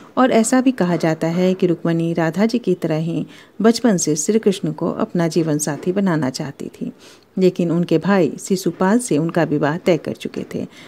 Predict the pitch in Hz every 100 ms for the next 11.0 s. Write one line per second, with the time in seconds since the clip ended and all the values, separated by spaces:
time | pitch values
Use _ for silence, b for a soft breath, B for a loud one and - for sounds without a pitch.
0 | B - 190 185 175 170 180 185 185 170
1 | 160 160 156 190 - 190 180 - 175 196
2 | 214 196 175 156 151 147 165 202 202 170
3 | 156 196 180 160 165 B B _ 240 233
4 | 277 254 202 165 160 160 151 147 151 160
5 | 165 160 170 - 156 160 233 226 151 -
6 | - 220 226 165 131 - - - - -
7 | 185 - - - - - - - _ -
8 | 220 277 294 277 254 180 190 202 190 180
9 | 175 170 165 165 196 156 113 B B B
10 | _ 220 262 285 285 - 170 175 160